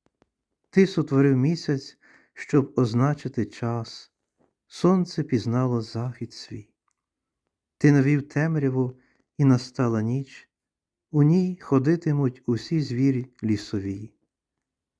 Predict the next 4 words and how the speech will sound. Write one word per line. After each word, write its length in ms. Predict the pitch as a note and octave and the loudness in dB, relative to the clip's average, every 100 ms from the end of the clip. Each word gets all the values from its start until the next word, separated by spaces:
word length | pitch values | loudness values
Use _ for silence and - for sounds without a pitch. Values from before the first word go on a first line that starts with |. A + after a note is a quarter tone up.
| _ | _
Лев'ята 680 | A#2+ B2+ B2 C#3+ E3 - B2+ | 4 6 6 2 -2 -4 -2
ричать 640 | B2+ A#2+ - C3+ C#3 _ | -2 -2 -4 -4 -6 _
по 160 | _ A#2 | _ -8
здобич, 680 | G#2 G#2+ C#3+ A#2+ G2+ - | -4 0 0 0 -6 -10